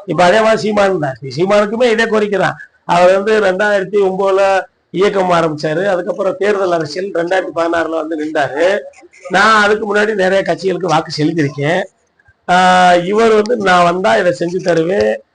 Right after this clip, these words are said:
இவ்வளவு கொள்கைகள் இருக்கு, கோட்பாடுகள் இருக்கு, இந்த மாதிரி எங்க கட்சியில கூட்டம் நடத்துறாங்க, எங்க பிள்ளைய பூரா இவ்வளவு வேலை செய்யறாங்க அப்படின்னு சொல்றாங்க.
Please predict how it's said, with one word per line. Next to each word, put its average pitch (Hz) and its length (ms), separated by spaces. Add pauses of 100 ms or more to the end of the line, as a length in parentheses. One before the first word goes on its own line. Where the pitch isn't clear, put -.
(100)
இவ்வளவு 180 440 (420)
கொள்கைகள் 180 460
இருக்கு, 165 240
கோட்பாடுகள் 175 560
இருக்கு, 170 260 (120)
இந்த 165 180
மாதிரி 170 380
எங்க 160 120
கட்சியில 165 380
கூட்டம் 170 320
நடத்துறாங்க, 156 440 (480)
எங்க 175 220
பிள்ளைய 185 340
பூரா 185 160
இவ்வளவு 165 360
வேலை 185 140
செய்யறாங்க 156 360
அப்படின்னு 156 260
சொல்றாங்க. 156 380